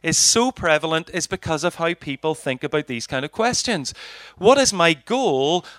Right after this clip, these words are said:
Our culture increasingly tells us my goal is happiness and fulfillment, and happiness is based on being true to myself.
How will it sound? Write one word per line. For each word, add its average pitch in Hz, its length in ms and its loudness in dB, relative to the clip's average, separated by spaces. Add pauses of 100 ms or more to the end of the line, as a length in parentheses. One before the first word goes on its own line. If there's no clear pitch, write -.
(120)
Our 226 160 4
culture 208 560 0
increasingly 170 520 -2
tells 139 260 0
us 139 100 -8
my 180 240 2
goal 170 380 -2
is 160 160 -2
happiness 202 960 -4 (1120)
and 170 140 -2
fulfillment, 190 1040 -2 (460)
and 165 160 2
happiness 202 640 2
is 175 120 -4
based 170 360 0
on 165 120 -6
being 165 260 -4
true 165 460 -2
to 170 160 -10
myself. 160 720 -2